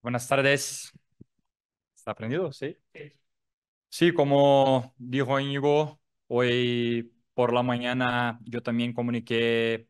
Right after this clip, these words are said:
Speaker 1: a los jugadores de, de mi salida. Tenemos ahí domingo el último partido juntos, el último momento juntos. Los sentimientos que, que yo salgo de aquí son puramente sentimientos positivos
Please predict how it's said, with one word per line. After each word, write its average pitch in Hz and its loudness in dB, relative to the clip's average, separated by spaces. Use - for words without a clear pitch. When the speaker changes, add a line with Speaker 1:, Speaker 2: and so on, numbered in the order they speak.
Speaker 1:
a 120 -6
los 117 -2
jugadores 117 0
de, 101 -6
de 104 -6
mi 104 -6
salida. 110 -2
Tenemos 107 -4
ahí 113 0
domingo 120 -2
el 107 -4
último 120 -2
partido 117 0
juntos, 127 -6
el 110 -2
último 117 -2
momento 120 -4
juntos. 135 -4
Los 127 2
sentimientos 143 0
que, 131 0
que 131 -4
yo 127 0
salgo 139 0
de 135 4
aquí 147 -2
son 131 -6
puramente 143 -2
sentimientos 127 -6
positivos 131 -4